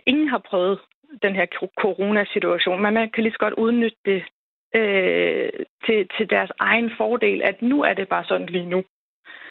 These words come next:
Der er ikke noget at gøre ved det. Øh, så i stedet for at, at præge dem negativt, så må man præge dem i en mere positiv retning, og så må vi alle sammen holde ud, også børn.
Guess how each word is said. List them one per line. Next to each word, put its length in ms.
Der 80
er 40
ikke 120
noget 120
at 60
gøre 180
ved 140
det. 120
Øh, 600
så 120
i 80
stedet 260
for 220
at, 220
at 160
præge 240
dem 200
negativt, 680
så 60
må 120
man 200
præge 340
dem 140
i 40
en 140
mere 240
positiv 320
retning, 400
og 80
så 380
må 100
vi 180
alle 240
sammen 240
holde 240
ud, 280
også 260
børn. 180